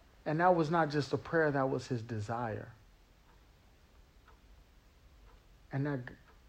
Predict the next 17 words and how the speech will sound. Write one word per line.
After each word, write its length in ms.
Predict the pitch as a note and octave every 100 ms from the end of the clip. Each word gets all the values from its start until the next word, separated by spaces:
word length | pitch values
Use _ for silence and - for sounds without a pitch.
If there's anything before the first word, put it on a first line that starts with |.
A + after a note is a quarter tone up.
| - -
keeps 400 | - - E3 -
us 380 | A#2 G2 - - - - - - - - - - - - - - - - -
recognizing 680 | D3 D3+ C#3 C3 A#2+ A#2 A#2 - - - -
our 200 | D#3+ D3
value, 480 | A2+ G2+ F2+ F#2 F#2+ - - - - - - - - - - - - - -
recognizing 720 | D3 C#3 C#3 C#3 B2 A#2+ B2 -
our 220 | D3 D3+
worth, 320 | A#2+ G#2 G2+ G2+ - - - - - - - - - -
and 120 | F3
recognizing 600 | F3+ F3+ E3 E3 D3 D3+
the 100 | C#3+
love 300 | D3 E3 D3
that 160 | C#3+ C3+
God 260 | D3 D3
has 220 | C3+ C3+ -
for 320 | - C#3 C3+
us. 400 | G#2+ G#2 -